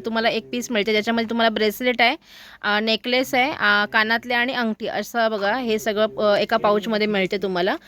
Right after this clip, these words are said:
आणि हे फक्त आणि फक्त एकशे चाळीस रुपयाला मिळते. आणि खूप, अ, क्वालिटी खूप सुंदर आहे, युनिक आहे एकदम क्वालिटी. आणि, अ, या पूर्ण या सेटमध्ये, ह्या बारा पीसमध्ये सगळ्यांचे डिझाईन हे आहेत ना, जे, अ, म्हणजे नेकलेसचे, ते प्रत्येकाचे नेकलेसचे डिझाईन वेगवेगळे आहेत.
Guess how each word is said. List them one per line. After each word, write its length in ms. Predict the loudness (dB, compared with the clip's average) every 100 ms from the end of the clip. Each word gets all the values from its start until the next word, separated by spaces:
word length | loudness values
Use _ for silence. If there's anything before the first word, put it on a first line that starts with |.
| -20 -8
आणि 180 | -2 0
हे 140 | 0
फक्त 260 | 0 -2 0
आणि 140 | 0
फक्त 240 | -2 -2 -2
एकशे 340 | -2 -2 -2
चाळीस 400 | 2 2 2 -2
रुपयाला 260 | -4 -4 -4
मिळते. 300 | -4 -4 -4
आणि 140 | -4 -6
खूप, 300 | -10 0 2
अ, 120 | 4
क्वालिटी 340 | 4 2 2 -2
खूप 160 | -4
सुंदर 400 | -2 0 2 4
आहे, 260 | 4 2 2
युनिक 400 | 0 0 0 0
आहे 140 | 0
एकदम 220 | 0 -4 -4
क्वालिटी. 340 | -2 -2 -2
आणि, 280 | 0 0 -2 -6 -20 -4
अ, 300 | 2 4 6
या 260 | 4 4 4
पूर्ण 380 | 2 -2 0 0
या 360 | 2 2 0 0
सेटमध्ये, 540 | 2 2 2 -2 0
ह्या 100 | 0
बारा 260 | 2 2 2
पीसमध्ये 500 | -2 -6 -4 -2 0
सगळ्यांचे 420 | 0 2 2 0
डिझाईन 300 | -2 0 2
हे 120 | 2
आहेत 180 | 0 0
ना, 140 | -2
जे, 260 | 0 0 4
अ, 120 | 2
म्हणजे 380 | 2 0 0 0
नेकलेसचे, 600 | 0 0 0 0 -2 -6 -6 -14 -10 -4
ते 60 |
प्रत्येकाचे 720 | -2 -2 0 0 2 4 2
नेकलेसचे 440 | 2 0 2 0 0
डिझाईन 260 | 0 2
वेगवेगळे 480 | 4 2 4 2 4
आहेत. 240 | 2 0